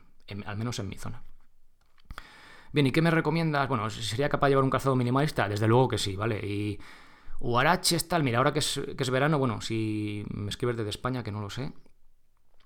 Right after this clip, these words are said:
te recomiendo unas huaraches, que son baratas, tienes desde treinta y poco euros ya en tu casa puestas. Eh, hay bastantes fabricantes españoles, uno, o sea, que te va a llegar en poco tiempo. Lo que pasa es que ahora en verano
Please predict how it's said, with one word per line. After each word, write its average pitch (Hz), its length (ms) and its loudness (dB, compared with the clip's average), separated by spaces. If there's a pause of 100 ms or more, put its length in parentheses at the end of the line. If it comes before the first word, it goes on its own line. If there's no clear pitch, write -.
(220)
te 127 100 -4
recomiendo 120 440 0
unas 139 180 2
huaraches, 104 320 0
que 95 80 -4
son 131 180 0
baratas, 120 420 4
tienes 113 200 0
desde 107 240 -2
treinta 101 320 -6
y 98 160 -4
poco 107 300 -4
euros 117 240 0
ya 107 80 -2
en 104 60 -4
tu 107 100 -6
casa 98 260 -4
puestas. 143 560 -4 (640)
Eh, 104 200 -10
hay 110 100 -2
bastantes 113 400 0
fabricantes 110 480 -2
españoles, 113 520 0
uno, 107 420 -6 (100)
o - 40 -16
sea, 98 140 -6
que 95 640 -6 (260)
te 107 100 -6
va 104 60 -2
a 110 40 -2
llegar 107 280 -2
en 98 320 -6
poco 110 240 -4
tiempo. 127 240 0
Lo 123 60 0
que 104 100 -4
pasa 120 200 -2
es 143 40 -4
que 151 60 -2
ahora 147 80 0
en 135 80 0
verano 135 320 -2